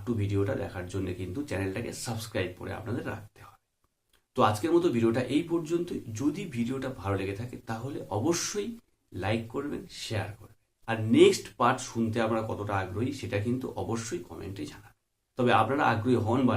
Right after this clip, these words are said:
না হন, এর নেক্সট পার্টের ভিডিও কিন্তু আমি আনবো, আর নেক্সট পার্টেই আসছে। নেক্সট পার্টে যে তিনটে জিনিস আলোচনা করবো, সেটা হচ্ছে ইনফ্ল্যামেটরি অস্টিওআর্থ্রাইটিস, লার্জ জয়েন্ট অস্টিওআর্থ্রাইটিস,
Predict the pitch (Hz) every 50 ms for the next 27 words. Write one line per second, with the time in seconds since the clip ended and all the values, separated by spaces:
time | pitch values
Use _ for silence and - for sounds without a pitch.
0 | 95 92 92 101 107 - 240 - - _ _ - - - - 113 113 107 113 127
1 | 135 - - - - 95 95 - - - - - - _ _ _ _ _ - -
2 | - - - 101 107 101 101 104 104 98 101 104 101 - - 117 113 98 98 92
3 | 90 90 87 95 98 98 80 - - - 101 98 101 - - 104 104 - - -
4 | - - - - - - - - - - _ _ _ _ _ _ _ _ _ _
5 | _ _ _ _ _ _ _ _ _ _ _ _ _ _ - 117 120 147 143 -
6 | - 143 139 143 127 110 120 117 107 110 117 110 104 117 113 110 107 104 104 95
7 | 98 95 98 95 98 104 117 123 120 107 104 113 120 127 123 - - - - 123
8 | 127 127 127 127 - - 165 170 175 175 180 180 180 185 - - 113 110 - -
9 | 123 123 120 123 120 - - 139 139 135 - 120 117 - - - _ _ _ -
10 | _ _ _ _ _ _ _ _ _ _ _ _ _ - - - - 113 120 143
11 | 160 190 196 175 165 156 165 165 156 147 - - - - 101 - - - 104 98
12 | - 113 117 - - 151 151 156 156 156 - - -